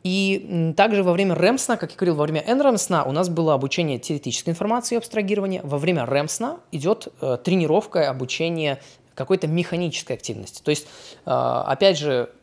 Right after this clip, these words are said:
с-, м, анализировали мышей тех же, людей тоже, э, в том плане, что в тех же мозговых центрах, в которых происходило, э, обучение какой-то,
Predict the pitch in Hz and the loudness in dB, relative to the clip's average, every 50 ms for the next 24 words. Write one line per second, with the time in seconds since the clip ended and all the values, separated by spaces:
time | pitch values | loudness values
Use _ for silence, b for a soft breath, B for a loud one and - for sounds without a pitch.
0 | _ _ - 143 - - - - - - - - 151 139 139 143 147 151 147 143 | _ _ -20 -20 -16 -12 -10 -8 -8 -8 -8 -8 -8 -10 -10 -10 -12 -12 -12 -10
1 | 139 131 123 120 120 120 120 - 139 160 180 196 180 180 190 156 127 127 131 135 | -8 -8 -6 -6 -6 -6 -4 -2 0 2 2 4 4 4 2 2 0 -2 -2 -2
2 | 143 - - 254 294 285 - 247 208 185 175 175 165 170 180 190 135 139 147 143 | -4 2 2 2 2 4 2 0 0 0 -2 -4 -6 -6 -8 -6 -4 -4 -2 -2
3 | 143 113 - 190 220 240 214 208 190 B B B B B B B B B B - | -2 -2 0 2 2 2 2 0 -4 B B B B B B B B B B -12
4 | - - - - - - 170 156 147 180 175 160 151 - - 127 - - - 208 | -10 -8 -8 -10 -4 -2 -2 2 2 2 2 2 -2 -6 -8 -10 -8 0 0 0
5 | 180 160 160 160 156 151 151 165 165 - - - 180 151 - 127 - - - 143 | 0 2 -2 -2 -4 -2 0 -2 -2 0 0 -2 -2 -2 -2 -6 -6 -6 -8 -4
6 | - 165 143 - - - 147 135 - - 160 147 143 147 143 127 120 113 110 113 | -4 -4 -4 -4 -4 -4 -4 -4 -2 -2 -4 -2 0 -2 0 0 0 -2 -2 -6
7 | - _ _ _ - - 156 127 120 - - 120 127 139 139 165 - - 180 156 | -12 _ _ _ -18 -14 -10 -10 -8 -8 -4 -4 -2 -2 -2 -2 2 2 2 2
8 | 139 127 123 - 123 - 131 123 - - 113 110 110 - 117 | 2 -2 -4 -6 -6 -4 -4 -4 -2 -2 -2 -2 -2 -4 -8